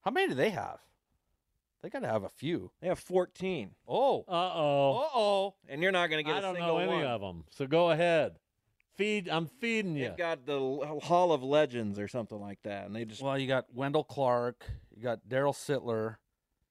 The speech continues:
Speaker 1: you're gonna have Matt
Speaker 3: Wait a minute, let him
Speaker 1: Sundin.
Speaker 3: look and make
Speaker 1: Oh, okay.
Speaker 2: Wendell Clark's there, yes.
Speaker 3: Sittler?
Speaker 1: Daryl Sittler.
Speaker 2: Sittler's there.
Speaker 1: Matt Sundin.
Speaker 2: He is there.
Speaker 1: Salming's gotta be there.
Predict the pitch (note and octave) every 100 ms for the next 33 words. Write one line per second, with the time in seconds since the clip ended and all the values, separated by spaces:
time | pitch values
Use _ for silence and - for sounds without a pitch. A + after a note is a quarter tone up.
0 | _ _ - A2+ A#2+ A#2 A#2+ G#2 A#2+ C3+
1 | C#3+ G#3 C#4+ A3 F3 G#3+ F#3+ F#3+ A#3 B3
2 | A3 A#3+ G#3 G3+ G#3+ C3 - A2+ B2+ G2
3 | - D#3+ C#3 - A#2 B2+ C3 A#2+ C#3 -
4 | - _ _ _ - - F3 F#3+ A3 B3
5 | C#3 D3 - C3 A2 A2+ A2+ D3 C3+ C3+
6 | B2+ C3+ C#3 _ _ _ - C3 C#3 -
7 | - D3 D3+ C3 A2+ A2 B2 _ _ _
8 | _ _ - C#3+ C#3 B2 G#2+ G#2 A2+ C3+
9 | C#3 C3 D3 C#3+ _ _ _ _ _ _
10 | _ _ _ _ _ _ _ _ _ _
11 | - - - C#3+ D3 D3 C3 G#2+ A#2 G#2+
12 | G#2 G#2 G2 G2+ G#2 A2+